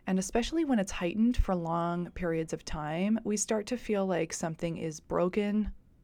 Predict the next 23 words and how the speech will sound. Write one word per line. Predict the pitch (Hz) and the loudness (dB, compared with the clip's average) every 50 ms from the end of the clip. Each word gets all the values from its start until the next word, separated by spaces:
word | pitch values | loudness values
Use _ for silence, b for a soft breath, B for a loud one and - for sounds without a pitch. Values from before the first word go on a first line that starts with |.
| _ _ - - _ - | _ _ -20 -20 _ -4
in | 208 196 202 208 | -2 0 0 0
us, | - - 202 208 208 196 - - - | 0 -2 -2 -2 -4 -4 -6 -10 -8
something's | - - 196 180 175 175 175 170 - | -4 -2 -2 0 -2 -2 -4 -4 -4
wrong | 170 170 170 165 165 175 185 | -4 -4 -2 -2 0 0 0
with | 190 185 185 | 0 2 2
us, | 190 190 196 196 196 - B B B B B B | 2 2 2 0 -2 -6 B B B B B B
and | - 190 180 180 175 | -2 0 2 2 4
that | 175 175 - | 4 2 2
we're | 185 175 175 | 0 -2 -4
not | 165 165 165 175 202 214 | -2 0 0 2 2 2
as | 226 226 - | 2 0 0
far | - - 190 190 185 180 | -2 -2 0 0 0 0
on | 175 170 | 0 -2
our | 165 160 | -2 -4
healing | 156 - 180 175 170 170 165 160 | -4 -4 -4 -2 -2 -2 -2 -2
journey | 156 156 147 147 147 135 | -4 -4 -4 -4 -4 -4
as | 127 - - | -6 -6 -6
we | - 151 | -6 -6
should | 156 - - 220 214 202 | -4 0 2 2 2 2
be. | 196 - 208 202 202 196 196 196 B B B B - | 2 0 2 2 4 2 2 0 B B B B -8
It | 220 220 | -6 0
can | - 233 226 220 | 2 4 4 4
just, | - 269 277 - | 2 0 -4 -4